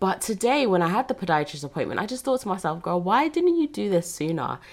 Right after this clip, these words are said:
And the worst part is I have insurance, and my first general appointment is actually covered under my insurance. And it's just like, I could have done this a long time ago, but I kept procrastinating. First, it was procrastinating whether the insurance would cover it.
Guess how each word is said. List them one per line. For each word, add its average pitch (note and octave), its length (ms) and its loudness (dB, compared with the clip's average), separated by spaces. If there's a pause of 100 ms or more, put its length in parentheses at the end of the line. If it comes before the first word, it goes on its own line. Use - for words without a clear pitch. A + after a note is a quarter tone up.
(340)
And A3 160 6
the A3+ 40 6
worst C4+ 300 4
part - 180 2
is F#3 140 4
I F3 80 6
have G3 240 0
insurance, C3 760 0
and D3 360 0
my E3 160 4
first G#3 580 2
general D#3 380 0
appointment - 480 -2
is C#3 140 -8
actually - 340 4
covered C#3 500 0 (300)
under D#3 240 2
my C3+ 120 2
insurance. C3+ 760 0
And F3+ 160 4
it's A3+ 120 -2
just F4+ 220 -2
like, G3+ 240 2
I A#3+ 160 2
could E4 160 -4
have F#4+ 200 0
done G#3 260 4
this C#3+ 280 0 (320)
a D#3+ 80 2
long E3+ 360 8
time F3 320 0
ago, B2+ 280 -2
but G2 120 0
I D3 80 -8
kept - 400 -8
procrastinating. D3 1000 -4 (260)
First, A#3+ 320 6
it - 40 2
was E4+ 120 2
procrastinating F3 680 2
whether C#3 180 0
the B2+ 160 -2
insurance C4 460 0
would B3+ 80 -4
cover A#3+ 360 4
it. A#3 240 2